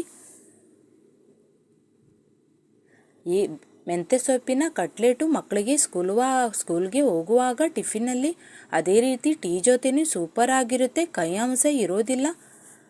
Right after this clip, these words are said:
ಅದೇ ರೀತಿ ಆರೋಗ್ಯಕ್ಕೂ ಕೂಡ ಮೆಂತ್ಯ ಸೊಪ್ಪು ತುಂಬ ಒಳ್ಳೆಯದು. ಮೆಂತ್ಯ ಸೊಪ್ಪು ತಿನ್ನೋದಿಲ್ಲ ಅಂದವರು ಕೂಡ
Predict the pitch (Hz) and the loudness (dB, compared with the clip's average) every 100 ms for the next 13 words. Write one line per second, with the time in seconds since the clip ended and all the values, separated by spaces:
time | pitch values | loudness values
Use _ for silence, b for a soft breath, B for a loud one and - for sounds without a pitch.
0 | B _ _ _ - 180 185 233 254 - | B _ _ _ -12 -4 0 2 0 0
1 | 320 247 170 196 208 254 - 254 254 254 | 0 0 0 -2 0 -2 0 -2 0 0
2 | 294 254 165 165 233 - 254 - 339 - | 0 -2 -2 -2 0 0 -2 -2 -4 -6
3 | - 170 175 214 254 254 254 262 240 330 | -10 -6 0 2 4 4 4 4 2 -2
4 | - _ _ _ b b b b 175 170 | -6 _ _ _ b b b b -6 -4
5 | 160 254 262 247 - 339 - _ _ _ | 2 2 2 -2 0 -4 -4 _ _ _
6 | - 185 185 240 254 254 269 254 254 262 | -10 -6 -2 0 0 0 0 0 0 2
7 | 262 254 254 254 | 2 0 0 0